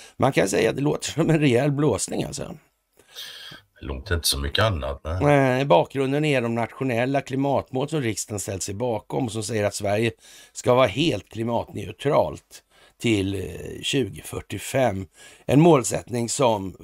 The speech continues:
Speaker 1: eh, fattades i avsaknad av konkret färdplan, utan istället baserar sig på hopp, vilja och beslutsamhet. Det är inga dåliga dygder, men, men som politiska verktyg räcker de inte så långt.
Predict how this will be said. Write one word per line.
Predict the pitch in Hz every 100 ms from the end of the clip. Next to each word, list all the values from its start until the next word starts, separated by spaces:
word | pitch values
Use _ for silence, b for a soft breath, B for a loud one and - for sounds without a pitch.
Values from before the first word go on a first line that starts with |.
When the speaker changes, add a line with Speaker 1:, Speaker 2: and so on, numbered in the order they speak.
| -
Speaker 1:
eh, | - - 80 - - - -
fattades | - 165 - _ _ - 147 190 165
i |
avsaknad | 160 101 - 107 - 110
av | 90
konkret | - 120 - 110 143 151
färdplan, | - 120 90 - 85 - B B B B -
utan | 127 143
istället | - 156 101
baserar | 135 151 131 104
sig | 113
på | 110 127
hopp, | - 170 - _ 120
vilja | 156 127 98 87
och |
beslutsamhet. | 101 - 110 139 151 - 127 120 107 104 95 - _ B B B -
Det | 151
är |
inga | 170 95 87
dåliga | 131 202 104 107 185
dygder, | 208 175 113 131
men, | 135 143 139 139
men | 147 143
som | 147 139
politiska | 156 131 131 131 - 135
verktyg | 156 120 90 - 190 233
räcker | 175 -
de | 160 165
inte | 98 -
så | 98
långt. | 76 64